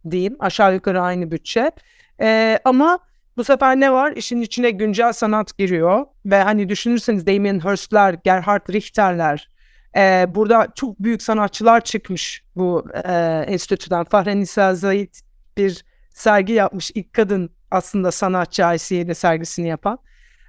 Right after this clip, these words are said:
E, önemli bir, orada bir şey var. E, geçmiş ve tarihin yükü var üzerimde. Hem o, o tarafı,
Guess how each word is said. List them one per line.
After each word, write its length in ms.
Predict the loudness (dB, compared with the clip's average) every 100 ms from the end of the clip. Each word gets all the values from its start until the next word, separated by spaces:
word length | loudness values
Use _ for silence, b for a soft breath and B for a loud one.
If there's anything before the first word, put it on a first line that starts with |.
| 0
E, 300 | 4 4 4 2 -4 _ _ _ _ _ _ _ 2
önemli 520 | 4 6 4 2 0
bir, 200 | -2 0
orada 340 | 4 4 4 -2
bir 240 | -4 -6 _ _ _ _
şey 320 | -2 2 4
var. 280 | 4 2 2 -8 -4
E, 400 | -2 -2 -4 -8 _ -10 -8 -8 _ _ _ -2
geçmiş 400 | -2 0 -2 -2
ve 60 |
tarihin 560 | 0 2 2 0 -2 -4
yükü 340 | -4 -8 -4 0
var 160 | 2
üzerimde. 560 | 0 -4 -2 -2 0 2
Hem 240 | 4 2 2
o, 220 | -4 0
o 120 | -2
tarafı, 600 | 2 2 2 -2 -2 -2